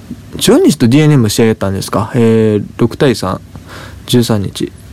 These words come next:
ほう、小笠原慎之介が行動と。小笠原慎之介っていいピッチャーではあるんやけど、結局怪我なんよね、怪我。うん。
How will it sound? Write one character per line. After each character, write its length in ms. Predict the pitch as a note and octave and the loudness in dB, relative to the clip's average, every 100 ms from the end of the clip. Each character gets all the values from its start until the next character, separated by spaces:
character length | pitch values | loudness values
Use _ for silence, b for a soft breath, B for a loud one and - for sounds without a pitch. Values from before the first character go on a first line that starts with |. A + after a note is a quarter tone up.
| - - - | -20 -20 -14
ほ 380 | - B2+ A#2+ A#2 | -4 0 2 2
う、 40 | |
小 40 | E3 | 2
笠 200 | F3+ E3+ | 2 2
原 140 | D#3+ | 2
慎 160 | D3+ D3+ | 2 2
之 140 | D3 | 2
介 80 | D3 | 0
が 80 | B2+ | 2
行 180 | C#3 | 2
動 120 | C3+ C3 | 2 2
と。 80 | |
小 160 | - F#3 | 0 2
笠 200 | A#3+ E4+ | 2 0
原 120 | F4 | 0
慎 140 | D4 C4 | 0 0
之 100 | A3+ | -2
介 100 | - | 0
っ 20 | |
て 120 | C3 | 2
い 120 | D3 | 2
い 60 | G3 | 2
ピ 140 | - | -6
ッ 20 | - | -6
チ 100 | - | 0
ャ 40 | E3+ | 2
ー 20 | |
で 60 | |
は 100 | C#3+ | 4
あ 60 | C#3 | 4
る 80 | D3 | 2
ん 20 | |
や 120 | C#3 | 2
け 80 | A#2+ | 2
ど、 140 | A2 A2 B B B B B | 0 -2 B B B B B
結 160 | A3+ | 0
局 120 | A#3 A3 | 0 2
怪 140 | E4 | 2
我 120 | D4+ | 4
な 80 | C#3+ | 2
ん 60 | A2 | 2
よ 80 | |
ね、 140 | A#2+ C#3+ | 0 0
怪 140 | C#3+ | 0
我。 220 | A#2 - - - - | -2 -6 -16 -12 0
う 60 | |
ん。 420 | C3 A#2 A2 G#2 | 2 2 0 -4